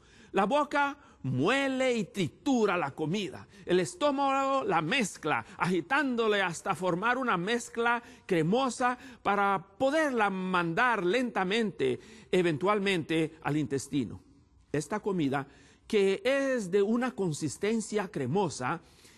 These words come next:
es mandada poco a poco al duodeno a través de una válvula que se llama el píloro,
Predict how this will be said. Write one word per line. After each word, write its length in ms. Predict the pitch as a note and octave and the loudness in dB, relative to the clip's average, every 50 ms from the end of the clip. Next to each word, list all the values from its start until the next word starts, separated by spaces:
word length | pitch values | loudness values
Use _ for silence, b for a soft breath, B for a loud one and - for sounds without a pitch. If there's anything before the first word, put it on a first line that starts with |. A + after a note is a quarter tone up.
| B B B | B B B
es 540 | A3+ C4 C#4 C4+ A#3+ - - - - - _ b b b b b b b _ _ _ _ _ _ _ _ _ _ _ _ _ _ _ - | 0 0 0 -2 -4 -8 -12 -16 -18 -20 _ b b b b b b b _ _ _ _ _ _ _ _ _ _ _ _ _ _ _ -4
mandada 640 | C3+ F3+ G3 G3 F#3+ F#3 F3+ A#3 B3+ C4 B3 A#3 A#3+ | 0 2 2 2 2 0 2 2 2 2 0 0 -2
poco 760 | A#3 - - - B3+ C#4+ D4 C#4+ C4+ - - C#4+ C#4+ C#4 C4+ | -4 -6 -4 0 2 2 2 2 -2 -6 -6 -4 -4 -2 -2
a 160 | - G3+ F3 - | -4 -4 -6 -8
poco 540 | - - - B3+ C4 B3 B3+ - A#3+ A3+ | -10 -6 -2 0 0 0 0 -2 -2 0
al 140 | G#3+ F#3+ F3 | 0 0 0
duodeno 580 | D#3 D#3 D3 C#3 F#3+ A#3 G#3+ E3 B2+ C3+ C#3 C#3 B B B G3+ B | 0 0 0 2 2 2 0 0 0 -2 -4 -6 B B B -8 B
a 120 | F#3 F3 | -4 -4
través 640 | - G3 F#3 F#3 F3+ A#3+ C4+ C#4 C#4 B3+ A#3 G3+ F3 F3 | -2 0 0 0 0 0 0 0 -2 -4 -6 -8 -4 0
de 220 | G#3 G#3 G3+ F#3+ | 2 2 4 2
una 260 | G3+ A#3 A#3 A#3+ A3 | 2 2 0 0 0
válvula 680 | F3 G3 G#3+ A#3 A3+ A3 G#3 G#3+ G#3+ G#3 G#3+ A3 G3 - | 2 2 0 0 0 0 0 0 2 2 0 0 -2 -2
que 160 | - G3+ F3 | -2 -2 -2
se 180 | - - D#3+ D3+ | 0 -2 -2 0
llama 440 | D#3+ G3+ G#3 G#3 G3+ G#3 G#3+ G3 | 0 0 0 0 0 -2 -2 0
el 200 | - E3+ C#3 A#2 | 0 0 -2 -2
píloro, 540 | - - - A3+ G3+ C#3 A#2 - - - - | -4 -4 -4 -2 -2 -2 -2 -4 -6 -12 -18